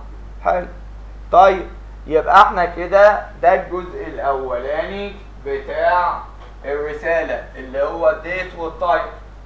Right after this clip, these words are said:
طب درجه الخطوره بقى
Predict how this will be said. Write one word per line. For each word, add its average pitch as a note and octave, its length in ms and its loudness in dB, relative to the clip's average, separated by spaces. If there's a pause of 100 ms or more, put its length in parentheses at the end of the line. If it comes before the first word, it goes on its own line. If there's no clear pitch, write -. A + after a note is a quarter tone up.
(400)
طب E3 200 4
درجه A3 540 4
الخطوره E3+ 640 -2
بقى C3+ 380 -4